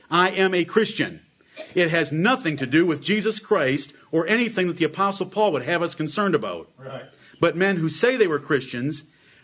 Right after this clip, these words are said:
Speaker 1: provoking a great sense of doom and fear. I mean, some of them went so far as the book of Revelation is gonna be fulfilled immediately upon Y two K occurring.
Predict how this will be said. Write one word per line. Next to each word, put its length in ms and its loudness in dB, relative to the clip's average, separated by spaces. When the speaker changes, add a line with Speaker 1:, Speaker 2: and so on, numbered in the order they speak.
Speaker 1:
provoking 840 0
a 140 2
great 580 0
sense 340 0
of 240 -4
doom 540 0
and 180 0
fear. 440 0
I 140 0
mean, 320 -2
some 260 0
of 80 6
them 140 4
went 160 2
so 160 2
far 240 2
as 120 2
the 80 0
book 220 4
of 80 -2
Revelation 560 2
is 80 -6
gonna 180 2
be 140 0
fulfilled 520 2
immediately 680 0
upon 560 2
Y 220 2
two 240 -2
K 240 2
occurring. 480 -2